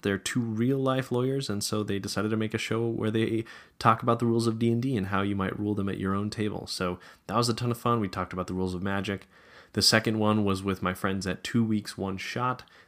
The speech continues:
They do a one-shot podcast split into three to four episodes, usually a piece, each in a different new system. And we played a Savage Worlds game kind of leading up to Halloween about Mischief Night, the night before Halloween, and about evil taking over campus and how we were gonna stop it.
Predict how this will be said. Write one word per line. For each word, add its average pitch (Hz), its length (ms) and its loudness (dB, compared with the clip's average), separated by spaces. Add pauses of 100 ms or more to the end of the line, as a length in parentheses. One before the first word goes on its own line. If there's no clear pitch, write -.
They 101 160 2
do 95 440 2
a 92 180 0
one-shot 101 520 0
podcast 98 640 -2
split - 320 2
into 101 540 0
three - 280 0
to 104 60 0
four 98 240 0
episodes, 98 500 -2
usually 101 300 -2
a 95 80 -4
piece, - 420 -4
each 123 220 -2
in 104 100 0
a 98 80 0
different 107 320 -4
new 104 160 -2
system. 135 500 -4 (380)
And 101 540 0 (280)
we 107 380 2
played 107 460 0 (100)
a 101 140 -4
Savage 107 400 2
Worlds 123 320 0
game 117 360 0 (540)
kind 113 180 4
of 107 140 4
leading 113 240 4
up 107 120 0
to 110 80 -8
Halloween 110 520 4
about 92 380 4
Mischief 101 440 0
Night, 90 240 -2
the - 60 -6
night 95 220 0
before - 280 -4
Halloween, 92 480 0
and 90 140 -2
about 90 400 -2
evil 104 240 0
taking 98 300 -2
over 95 160 -2
campus 123 420 0
and 92 120 -4
how 92 100 0
we 92 100 2
were 92 80 2
gonna 95 160 -2
stop 107 340 0
it. 104 140 -2